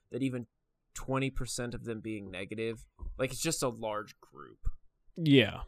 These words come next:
Speaker 2: you're, you're bound to get
Speaker 1: So
Speaker 2: those.
Speaker 1: let's use what you just learned and do it for PlayStation five.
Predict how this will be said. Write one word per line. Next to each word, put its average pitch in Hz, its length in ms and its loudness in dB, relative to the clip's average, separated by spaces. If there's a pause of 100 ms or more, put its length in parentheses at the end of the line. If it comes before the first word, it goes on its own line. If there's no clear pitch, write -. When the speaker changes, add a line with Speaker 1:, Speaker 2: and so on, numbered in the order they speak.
(120)
Speaker 2:
you're, 143 160 6
you're 131 220 6
bound 123 420 4
to 110 60 -2
get 95 280 -4 (720)
Speaker 1:
So 160 360 4 (240)
Speaker 2:
those. 82 320 -6 (200)
Speaker 1:
let's 131 200 -4
use 175 260 2
what 180 160 2
you 151 100 2
just 175 280 2
learned 127 500 0 (400)
and 123 80 -8
do 127 120 2
it 123 60 0
for 120 120 -8
PlayStation 113 640 -4
five. 64 340 -4